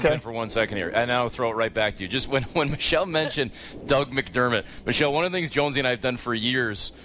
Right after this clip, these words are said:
Speaker 2: on our Raptors broadcast is we, we, we even, if, either we track it, literally, physically track it and write it down, or just make mental note of guys that have career games against the Raptors. And as soon as you mentioned Doug McDermott,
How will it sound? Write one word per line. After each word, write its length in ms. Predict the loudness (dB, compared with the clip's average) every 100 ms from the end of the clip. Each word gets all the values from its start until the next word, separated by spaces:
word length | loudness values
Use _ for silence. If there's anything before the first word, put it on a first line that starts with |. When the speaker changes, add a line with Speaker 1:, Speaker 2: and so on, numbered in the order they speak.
| -4
Speaker 2:
on 140 | 2 2
our 100 | 2
Raptors 420 | 2 0 -4 -6
broadcast 640 | 0 2 2 0 0 -2 -6 -12 -2
is 360 | 2 2 0 -6
we, 180 | -2 -4
we, 280 | 0 -4 -4 -6
we 100 | -4
even, 300 | -2 0 -2
if, 160 | -2 -8 -2
either 220 | 2 2
we 160 | 2 -2
track 400 | 0 2 2 0
it, 100 | -6 -6 -4
literally, 480 | -2 0 -2 -2 0
physically 440 | 0 0 0 -2
track 320 | 2 2 2
it 40 | -2
and 60 | 0
write 160 | 0
it 100 | 0
down, 220 | 0 0 2
or 100 | 0
just 160 | 0 0
make 200 | -2 0
mental 340 | -2 0 -2
note 300 | 2 0 0 -10 -18 -10 0
of 360 | 2 2 -2
guys 380 | 0 2 2 0
that 160 | -2 0
have 340 | 2 0 -2
career 420 | -6 -2 0 -2
games 400 | 0 0 0 -2
against 300 | 0 -2 0
the 80 | 0
Raptors. 440 | 2 2 0 -4 -4
And 100 | -2
as 80 |
soon 220 | -2 -2 -4
as 120 | -6
you 100 | -2
mentioned 380 | -2 -2 -6 0
Doug 200 | 2 0
McDermott, 500 | -2 -4 0 0 -2